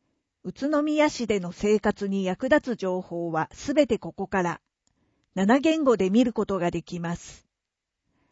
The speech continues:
宇都宮シティグローバルサイト。エイチティーティーピーエスコロンスラッシュスラッシュダブリュダブリュダブリュ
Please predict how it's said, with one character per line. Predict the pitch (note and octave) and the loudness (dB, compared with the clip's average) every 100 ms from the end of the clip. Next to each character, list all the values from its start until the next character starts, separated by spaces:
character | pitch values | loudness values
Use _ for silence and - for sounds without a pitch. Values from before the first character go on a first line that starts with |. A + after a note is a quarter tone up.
| _ _ _ _ - | _ _ _ _ -14
宇 | F3+ C4 | -8 -4
都 | D4+ D4 | 0 0
宮 | D4 D4 | 2 2
シ | C4+ - - | 2 -4 -10
テ | G#3 | -8
ィ | F3+ | -8
グ | D#3 F#3 | -8 2
ロ | B3 C#4+ | 4 6
ー | |
バ | C4+ | 6
ル | C4 | 4
サ | - A#3 | 2 2
イ | A3 | 2
ト。 | - - - _ _ _ _ _ _ _ | -2 -16 -18 _ _ _ _ _ _ _
エ | A#3 D4+ | 2 2
イ | - | 0
チ | - - | -10 -6
テ | C#4+ | -6
ィ | C#4+ | -4
ー | |
テ | C#4 C#4+ | -4 -4
ィ | |
ー | C4+ | -4
ピ | C4+ C4+ | -4 2
ー | C4 | 2
エ | |
ス | C4 - | 2 -4
コ | B3+ A3+ | -4 -2
ロ | F3+ | -4
ン | D#3 - | -10 -18
ス | - | 0
ラ | G3+ B3 | 2 2
ッ | |
シ | - A3 | 0 -10
ュ | |
ス | - G#3 | -4 0
ラ | G3 | 0
ッ | |
シ | - - | -2 -14
ュ | - _ _ _ _ _ | -20 _ _ _ _ _
ダ | - | -2
ブ | B3+ | 0
リ | C#4 | 0
ュ | C#4 | 4
ダ | C#4 | 4
ブ | C4+ | 4
リ | B3+ B3+ | 0 2
ュ | |
ダ | A#3+ | 2
ブ | G#3 | 2
リ | |
ュ | F3 | -4